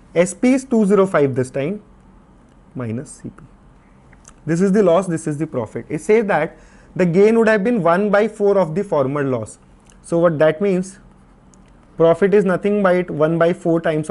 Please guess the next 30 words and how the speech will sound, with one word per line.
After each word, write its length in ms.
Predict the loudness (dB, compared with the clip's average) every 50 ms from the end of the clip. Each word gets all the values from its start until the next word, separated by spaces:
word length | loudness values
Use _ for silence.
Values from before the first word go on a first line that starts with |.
| -4 -4
of 120 | -4 -4
the 100 | -4 -4
loss. 400 | -2 -2 -4 -6 -8 -10 -18 -20 _ _ _ -20 _ -20 -20 _ -20 _ _ -20 _ _ _ _ _ _ -10
You 160 | -6 -4 -2 0
have 180 | 0 0 0
the 80 | -2 0
values 480 | 2 2 2 2 2 2 2 2 2 2
here, 200 | 0 0 0 0
just 200 | -2 -4 -6 -6
substitute 640 | -8 -8 -8 -14 -8 -8 -8 -4 -4 -4 -4 -4 -6
and 180 | -8 -10 -8 -8
get 240 | -8 -8 -8 -8 -10
the 80 | -10 -8
answer. 320 | -8 -10 -10 -10 -10 -6
Very 240 | -4 -4 -4 -4 -6
quick, 240 | -6 -8 -8 -6 -6
right? 240 | -6 -6 -6 -8 -12 -20 -20 -20 _ _ -20 -12 -6
Or 100 | 0 0
else 160 | 2 2 2
you 60 | 2 2
would 80 | 4
have 140 | 4 4 4
assumed 360 | 2 2 2 0 0 0 -2
C 160 | -2 -4 -6
P, 240 | -4 -4 -4 -2 0
you 60 | 0
would 100 | 2 2
have 140 | 2 0 -2
calculated 540 | -4 -6 -4 -4 -2 -2 -2 0 0 0 0
everything. 480 | 0 -2 -2 -4 -4 -4 -8 -10 -12